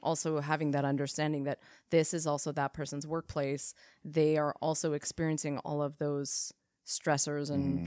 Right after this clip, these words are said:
Speaker 1: triggering things and whatever in that workplace, if they've had enough, their days off need to be protection from that too.
Speaker 2: Yeah, and that actually took us a couple of years to figure out.
Speaker 1: Yeah, and there are still times where we have to, like, uh, feel that out
Speaker 2: Well,
Speaker 1: again.
Speaker 2: it just took us a couple of years to even learn how to communicate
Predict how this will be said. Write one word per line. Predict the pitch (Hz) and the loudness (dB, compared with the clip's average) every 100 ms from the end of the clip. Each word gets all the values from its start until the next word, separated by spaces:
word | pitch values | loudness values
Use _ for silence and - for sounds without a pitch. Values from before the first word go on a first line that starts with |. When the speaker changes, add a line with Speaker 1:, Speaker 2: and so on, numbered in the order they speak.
| 165 | -4
Speaker 1:
triggering | 151 147 139 | -2 0 -2
things | 147 143 143 | -2 -2 -2
and | 143 | -2
whatever | 139 139 143 - | -2 -2 -6 -4
in | 151 143 | 0 0
that | 131 - | 0 -2
workplace, | 147 175 - 151 139 | -4 -4 -4 -4 -2
if | 147 - | -4 0
they've | 165 160 | 0 2
had | 151 | 0
enough, | 135 139 147 - | 0 0 0 -2
their | 139 | -4
days | 143 131 | -2 -4
off | 139 131 | -4 -4
need | 139 131 | -4 -4
to | 147 | -6
be | 135 127 | -6 -8
protection | 139 - 131 - 139 | -8 -8 -8 -6 -6
from | 123 | -8
that | 123 123 - | -8 -6 -6
too. | - 82 | -6 -6
Speaker 2:
Yeah, | - 87 73 | -4 -4 -2
and | 104 | 0
that | 107 | 4
actually | 117 113 110 | 4 2 -4
took | 90 90 | -6 -10
us | 85 | -10
a | - | -10
couple | 87 80 | -10 -8
of | 80 | -10
years | 73 - | -10 -12
to | 69 | -12
figure | - 67 62 65 | -12 -12 -10 -10
out. | - | -2
Speaker 1:
Yeah, | 349 381 330 | 2 4 2
and | 320 | 2
there | 427 | 2
are | 415 | 2
still | - 392 | 2 2
times | - 185 170 | 4 4 4
where | 170 160 | 4 2
we | 156 | 2
have | 151 147 | 0 0
to, | 147 | 0
like, | 135 127 - - _ - - _ - - | 0 -4 -6 -20 _ -20 -20 _ -20 -10
uh, | - - 80 - | -8 -4 -6 -6
feel | - - 147 | -4 2 2
that | 139 120 | 4 0
out | 117 104 147 | 0 0 6
Speaker 2:
Well, | 135 | 8
Speaker 1:
again. | 131 127 127 | 8 8 4
Speaker 2:
it | |
just | 127 160 | 2 0
took | 143 | 0
us | 131 - | 0 -2
a | |
couple | 104 113 101 | -4 -2 -2
of | |
years | 95 98 - | 0 -2 -2
to | |
even | 90 95 92 90 | -4 -4 -4 -2
learn | 92 92 | -4 -4
how | 95 | -6
to | 87 | -8
communicate | - 92 85 87 92 - 87 85 | -8 -8 -4 -2 -4 -4 -6 -6